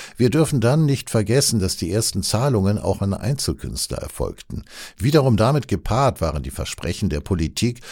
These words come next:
dass wir nur noch bis zur Impfmittelverfügbarkeit August zweitausendzwanzig durchhalten müssten.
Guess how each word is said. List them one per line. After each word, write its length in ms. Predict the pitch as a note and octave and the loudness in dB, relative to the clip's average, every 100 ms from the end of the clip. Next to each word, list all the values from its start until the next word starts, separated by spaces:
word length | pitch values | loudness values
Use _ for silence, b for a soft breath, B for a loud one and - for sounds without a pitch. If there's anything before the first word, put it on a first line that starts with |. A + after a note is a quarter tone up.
| B B | B B
dass 260 | B2+ - - | 0 2 2
wir 180 | C3 | 4
nur 220 | A#2+ A2 A2 | 6 6 6
noch 160 | A#2 | 4
bis 240 | - B2 - | 2 0 2
zur 240 | A#2+ - | 0 2
Impfmittelverfügbarkeit 1600 | B2+ D3 - E2+ - D2 E2 - E2+ D2 F2+ E2 - F#2 B2 - - | 0 0 0 -2 -2 -2 -4 -2 -4 -2 -2 -2 0 0 0 -4 -8
August 520 | - - E2 - - | -8 -4 -2 -2 -4
zweitausendzwanzig 960 | D2+ D2 D2 D2+ E2+ - D2 - E2+ - | -4 -2 -2 -4 -4 -4 -4 -4 -8 -4
durchhalten 600 | E2 D#2+ - - - C2 | -4 -2 -6 -10 -8 -8
müssten. 400 | A1+ - - | -2 -2 -2